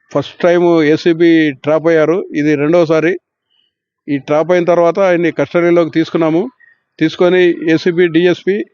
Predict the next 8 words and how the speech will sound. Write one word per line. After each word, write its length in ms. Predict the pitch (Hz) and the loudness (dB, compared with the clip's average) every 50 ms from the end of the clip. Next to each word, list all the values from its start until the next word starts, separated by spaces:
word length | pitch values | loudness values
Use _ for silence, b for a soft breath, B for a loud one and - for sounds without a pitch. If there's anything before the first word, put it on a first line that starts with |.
| _ _ _ _ _ _ - | _ _ _ _ _ _ -6
తర్వాత 520 | 151 147 156 156 160 160 151 151 151 143 127 - | -2 0 0 0 0 0 -2 -2 -2 -6 -10 -4
ఇన్స్‌పెక్టర్స్ 600 | - 156 160 - - 180 170 - 180 170 139 - | -2 -2 -2 0 -2 -2 -2 0 -2 -2 0 -2
రామారావు, 680 | 147 131 139 151 160 165 165 160 160 170 185 202 - - _ _ _ _ _ _ _ _ _ _ _ _ _ - - | -2 0 0 0 0 0 0 0 0 0 -2 -4 -8 -14 _ _ _ _ _ _ _ _ _ _ _ _ _ -12 -6
వెంకట్రావు 520 | 147 151 180 175 151 - 170 175 180 185 | -4 -2 -2 -2 0 0 0 0 0 0
and 280 | 160 147 156 160 160 151 | -2 0 0 0 0 -2
స్టాఫ్ 520 | - - 165 170 170 147 - - _ 196 - - - | -2 -2 -2 -2 -2 -4 -8 -20 _ -20 -20 -10 -8
ఆధ్వర్యంలో 640 | 131 143 147 175 170 175 170 170 170 170 180 185 156 | -6 -2 0 0 0 2 0 0 0 0 0 -2 -2
హౌస్ 300 | 127 143 170 180 175 | -2 0 0 0 -2